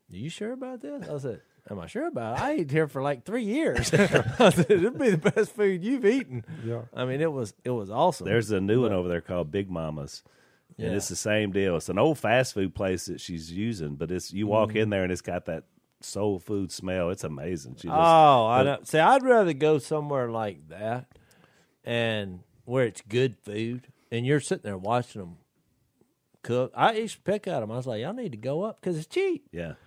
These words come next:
Speaker 1: And 'cause they're thinking, "Well, everybody's poor around here eating." But I'm like, "Oh, they would, I would pay more."
Speaker 3: <laughs>
Speaker 1: And back then I didn't have, but I'd found it. <laughs> 'Cause it just, it's like eating at your,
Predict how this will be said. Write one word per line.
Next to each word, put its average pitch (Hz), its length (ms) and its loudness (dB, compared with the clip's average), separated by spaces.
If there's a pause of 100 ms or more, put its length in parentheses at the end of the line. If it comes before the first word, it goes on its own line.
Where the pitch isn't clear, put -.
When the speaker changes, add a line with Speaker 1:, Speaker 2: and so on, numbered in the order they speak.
(360)
Speaker 1:
And 170 180 -4
'cause 156 180 0
they're 220 180 6
thinking, 190 360 -2
"Well, 156 360 2
everybody's 151 400 0
poor 185 340 0
around 127 320 0
here 127 320 -6 (160)
eating." 147 440 -8
But 120 140 -6
I'm 165 220 -6
like, 135 320 -4 (440)
"Oh, 127 160 0
they 101 220 -4
would, 165 200 -4 (360)
I 135 140 8
would 208 240 6
pay 180 300 0
more." 160 580 -2
Speaker 3:
<laughs> - 40 -20 (340)
Speaker 1:
And 120 160 -4
back 156 240 6
then 190 200 4
I 185 120 4
didn't 156 220 0
have, 165 360 2 (220)
but 104 80 -6
I'd 139 300 6
found 170 420 6
it. 185 100 4
<laughs> - 1300 -6
'Cause 160 220 0
it 147 200 -2
just, 147 300 0
it's 151 220 -2
like 123 260 0
eating 113 320 -6
at 104 240 -4
your, 90 140 -8